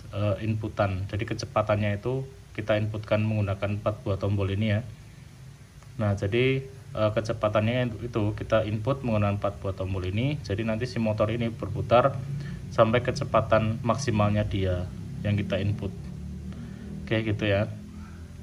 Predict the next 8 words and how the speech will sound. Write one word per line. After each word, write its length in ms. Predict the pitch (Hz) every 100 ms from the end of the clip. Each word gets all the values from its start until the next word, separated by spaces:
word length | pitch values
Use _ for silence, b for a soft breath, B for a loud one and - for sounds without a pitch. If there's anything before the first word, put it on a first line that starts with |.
| - -
Nah, 160 | 110
kemudian 640 | 107 104 101 151 117 120 -
di 80 | -
sini 240 | 107 117 135
ada 240 | 135 110
empat 320 | 110 113 -
buah 480 | 107 107 104 107 107
sensor, 640 | 110 107 110 107 107 107